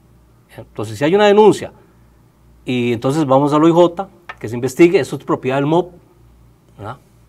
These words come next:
Ok. Y apoyaríamos la gestión si eso tiene algún valor. Perdone que sea así de franco, porque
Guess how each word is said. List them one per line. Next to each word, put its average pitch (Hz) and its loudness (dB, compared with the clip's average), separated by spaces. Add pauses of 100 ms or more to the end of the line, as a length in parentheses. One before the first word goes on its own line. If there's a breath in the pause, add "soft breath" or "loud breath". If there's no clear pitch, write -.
(420)
Ok. 170 -20 (540)
Y 131 -6
apoyaríamos 127 -4
la 143 -8
gestión 147 -8
si 147 -10
eso 117 -14
tiene 110 -20
algún 101 -18
valor. 95 -18 (140)
Perdone 147 -6
que 220 -8
sea 190 -4
así 208 -6
de 196 0
franco, 196 -10
porque 107 -12